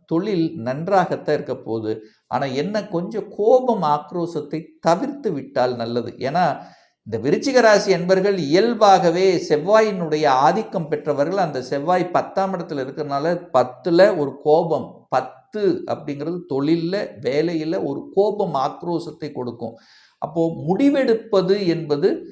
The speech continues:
கொஞ்சம் யோசித்து முடிவெடுக்கணும். நிதானம் இல்லாமல் செய்துவிட்டு பின்னர் யோசிக்கக்கூடிய தன்மை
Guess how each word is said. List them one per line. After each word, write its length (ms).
கொஞ்சம் 380
யோசித்து 560
முடிவெடுக்கணும். 720
நிதானம் 760
இல்லாமல் 560
செய்துவிட்டு 680
பின்னர் 400
யோசிக்கக்கூடிய 880
தன்மை 320